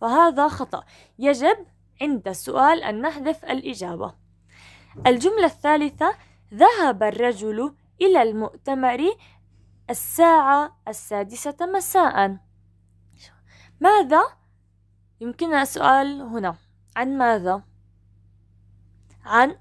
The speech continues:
الوقت. ممكن نسأل عن الوقت، أو ممكن نسأل عن المكان، عادي.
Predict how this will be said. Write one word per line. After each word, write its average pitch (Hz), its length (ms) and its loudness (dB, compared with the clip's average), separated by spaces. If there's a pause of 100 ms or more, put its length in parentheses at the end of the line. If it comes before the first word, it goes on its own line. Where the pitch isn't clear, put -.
الوقت. 415 460 4
ممكن 311 340 -6
نسأل - 280 -6
عن 240 320 -2 (120)
الوقت، 339 400 2 (1500)
أو 466 160 8
ممكن 320 340 -6
نسأل 277 300 -8
عن 262 140 -4
المكان، 311 640 -8
عادي. 254 440 -2